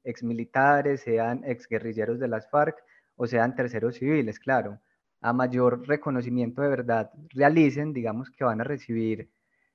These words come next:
eh, penas menores o sanciones más beneficiosas.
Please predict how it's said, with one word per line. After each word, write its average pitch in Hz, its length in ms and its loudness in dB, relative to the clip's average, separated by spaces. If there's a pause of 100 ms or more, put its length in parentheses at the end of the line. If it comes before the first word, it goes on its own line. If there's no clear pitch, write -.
eh, 131 500 0 (960)
penas 139 520 4
menores 120 600 4
o 110 100 -2
sanciones 113 580 -2
más 131 300 0
beneficiosas. 117 920 -2